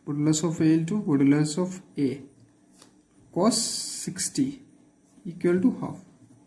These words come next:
That implies modulus of A whole square cos sixty is half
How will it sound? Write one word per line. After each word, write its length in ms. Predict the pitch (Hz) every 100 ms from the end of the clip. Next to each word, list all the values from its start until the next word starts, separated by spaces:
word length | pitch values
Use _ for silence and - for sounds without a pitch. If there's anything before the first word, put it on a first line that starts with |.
| _ _ _ _ _ _ _ _ _ _ _ _ _ _ _ _
That 200 | - 151
implies 720 | 160 151 147 135 170 - - - - _ _ _ _ _ _ _ _ _ _ _ _ _ _ _ _ _ _ _ _ _ _ _ _ _ _ - _ _ _ _ 156
modulus 560 | 151 156 160 165 -
of 240 | 180 185 - -
A 200 | 165 170
whole 300 | 165 156 156
square 540 | 151 - - 151 196 185 - - - _ _ _ _ _
cos 200 | - 151
sixty 440 | 151 160 160 - 160
is 140 | 156
half 420 | 131 127 135 -